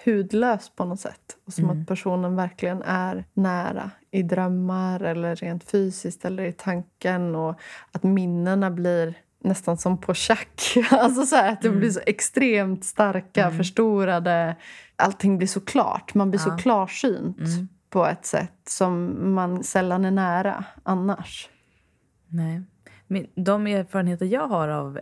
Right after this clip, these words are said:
Speaker 2: äldre som har legat för döden och ve-, vetat om att de ska dö, de har känt sig tröstade av att ha en nära kontakt
Speaker 1: Mm.
Speaker 2: med en annan värld, om man säger.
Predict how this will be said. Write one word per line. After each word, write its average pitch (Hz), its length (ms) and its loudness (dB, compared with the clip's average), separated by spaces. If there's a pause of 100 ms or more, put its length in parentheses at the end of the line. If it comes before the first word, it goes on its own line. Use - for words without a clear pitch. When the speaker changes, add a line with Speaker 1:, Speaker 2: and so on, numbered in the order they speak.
Speaker 2:
äldre 190 400 0
som 151 200 -6
har 143 80 -4
legat 135 260 -2
för - 120 -10
döden 110 460 -6 (480)
och 147 180 -4
ve-, - 140 -4
vetat 139 480 -6
om 160 120 0
att 156 100 -2
de 151 120 -6
ska 143 140 -6
dö, 131 200 -6 (800)
de 156 160 -4
har 240 80 -2
känt 180 260 -4
sig 151 120 -4
tröstade - 800 -6
av 139 140 0
att 135 140 -4
ha 135 240 -2 (160)
en 151 140 -4
nära 123 280 -6 (180)
kontakt - 300 -10 (100)
Speaker 1:
Mm. 101 180 -2
Speaker 2:
med 127 340 -4 (200)
en 135 160 -6
annan 127 340 -4
värld, 107 260 -12
om 127 60 -10
man 117 100 -8
säger. - 280 -14